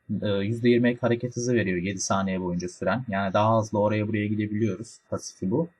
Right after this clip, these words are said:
Hem de diğer ayakkabılar yüzde on sekiz hareket hızı verirken bu yüzde yirmi beş hareket hızı veriyor. Ki hareket hızı Merkür için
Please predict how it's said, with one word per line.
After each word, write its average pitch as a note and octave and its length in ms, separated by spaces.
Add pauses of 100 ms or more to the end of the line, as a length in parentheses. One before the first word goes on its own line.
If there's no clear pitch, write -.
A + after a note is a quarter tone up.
(120)
Hem C3 220
de D#3+ 280
diğer C3 200
ayakkabılar C3 480
yüzde B2 240
on C3 120
sekiz A#2 340
hareket A#2 280
hızı A2+ 200
verirken B2+ 500
bu C3+ 60
yüzde A#2+ 240
yirmi A#2+ 180
beş A#2 160
hareket G2 300
hızı G2 200
veriyor. G2+ 360 (280)
Ki C#3 160
hareket B2 440
hızı A2+ 340
Merkür A2+ 320
için A#2+ 380